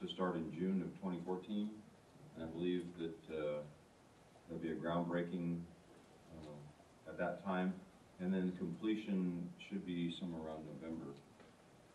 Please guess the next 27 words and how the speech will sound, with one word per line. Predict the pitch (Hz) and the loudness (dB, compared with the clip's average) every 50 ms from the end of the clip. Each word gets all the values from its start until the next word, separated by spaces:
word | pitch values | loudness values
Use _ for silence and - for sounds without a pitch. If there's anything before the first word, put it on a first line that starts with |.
| - - - - - - - - - - - - | -20 -20 -20 -20 -20 -18 -18 -18 -18 -16 -14 -10
on | 78 76 76 | -8 -6 -6
that. | 76 76 76 76 - - - - - - - - - - - - - - 92 87 | -4 -4 -4 -6 -8 -10 -16 -20 -20 -20 -20 -20 -20 -20 -20 -20 -16 -10 -6 -4
Um, | 82 85 85 85 82 85 82 82 82 80 80 80 80 78 80 80 82 82 - - - - - - - - - - - - - - - - - - - - - - - - - - - - - - - - - - - - - - - - - - - - - - - - - 98 | -2 0 0 0 0 0 0 0 -2 -2 -2 -4 -4 -4 -6 -6 -8 -10 -12 -18 -20 -20 -20 -20 -20 -20 -20 -20 -20 -20 -20 -20 -20 -20 -20 -20 -20 -20 -20 -20 -20 -20 -20 -20 -20 -20 -20 -20 -20 -20 -20 -20 -20 -20 -20 -20 -20 -20 -20 -20 -20 -20 -20 -20 -18 -6 2 4
Main | 104 117 120 | 6 6 6
Street | - - 123 113 - - | 6 4 2 2 2 4
Park | 107 107 104 - 98 95 | 4 4 4 6 4 4
Amphitheater, | 98 104 104 98 90 80 - 82 78 78 - - 69 69 - - - - | 4 4 2 0 -4 -2 0 2 2 2 2 0 -2 -2 -4 -8 -6 2
quite | - 104 98 | 6 6 6
a | 90 | 8
bit | 85 95 98 95 | 6 6 6 6
has | 90 - - | 6 4 4
happened | - 101 98 - - 95 92 | 6 6 6 6 4 4 4
on | 87 87 87 | 6 6 6
that | 90 92 92 87 - - | 6 4 4 2 0 0
since, | - 90 85 85 - - - - - - - - - - | 0 0 0 0 -2 -4 -8 -10 -12 -12 -14 -14 -8 -4
uh, | 85 82 80 80 80 82 | -2 0 0 0 0 0
I | 82 | 0
last | 80 87 87 87 87 - | 2 4 4 4 4 2
updated | 98 92 - 101 92 90 90 90 87 | 2 2 4 6 6 8 8 6 6
you. | 85 92 92 92 92 92 - - - - - - - - - - - - - - - - - - - - - - - - - - - - - | 6 6 8 8 6 4 0 -4 -12 -16 -20 -20 -20 -20 -20 -20 -20 -20 -20 -20 -20 -20 -20 -20 -20 -20 -20 -20 -20 -20 -20 -20 -12 -4 0
Another | 92 - 95 104 98 95 | 4 6 8 8 8 6
concept, | - - 101 95 92 90 - - 90 - - - - 90 | 6 4 4 4 4 4 4 2 2 2 2 -2 -4 -2
I | 85 | 0
think | 85 90 85 | 2 2 2
I | 87 85 | 2 2
told | 82 82 92 90 - | 4 4 2 4 4
you, | 90 87 | 2 0